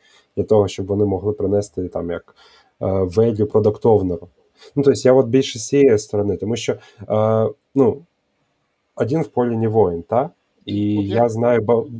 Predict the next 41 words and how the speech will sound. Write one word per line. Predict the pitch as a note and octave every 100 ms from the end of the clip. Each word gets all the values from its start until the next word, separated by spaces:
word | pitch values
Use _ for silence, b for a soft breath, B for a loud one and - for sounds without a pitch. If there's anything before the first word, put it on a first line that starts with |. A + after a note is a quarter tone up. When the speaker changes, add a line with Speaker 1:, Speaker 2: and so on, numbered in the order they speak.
| -
Speaker 2:
Ти | D3+
прям | - D#3 C#3 _ D3
от | C#3+
з | -
язика, | C#3+ D3 C#3+ B2
я | A#2+
хотів | C#3+ D3 C#3
сказати, | _ C#3+ C#3 B2 A#2+
один | C#3
в | C#3
полі | C#3+ C#3
не | C#3
воїн, | C#3 C#3+ B2+ A2+
щоб | A#2+
підрезюмувати, | - B2 B2+ C3 B2+ B2+ A2 G#2+
Speaker 1:
Та. | G#2
Speaker 2:
правильно? | B2+ B2+ G#2+ _ _ _
Speaker 1:
Та, | - A#2+ G#2+
Speaker 2:
Так. | -
Speaker 1:
та, | A2
та. | G#2 G#2+ F2+ B B B B B -
А, | A2
вот, | G#2+ A#2 G2 -
а, | A#2 G#2+ G#2+ A2 -
і, | A#2+ B2 C3
е, | B2+ B2 B2 A#2+ A#2+ A#2+ A#2 G#2+
я | F#2+ - A#2+
зустрічаю, | B2+ C#3 - A#2+ C3 C3
ну, | A#2+
тобто, | G#2+ - - G#2+ G#2+
спілкуючись | - A2+ C3 B2+ -
там | G#2+
з | G#2 -
P | A2+
M-ами | A#2 G#2+ G#2
на | G2+
співбесідах | - G#2+ A2 G#2 - -
там | G2
з | G2+
різних | A2+ B2 A2+
компаній, | A2+ A2 E3+ G#3+ C3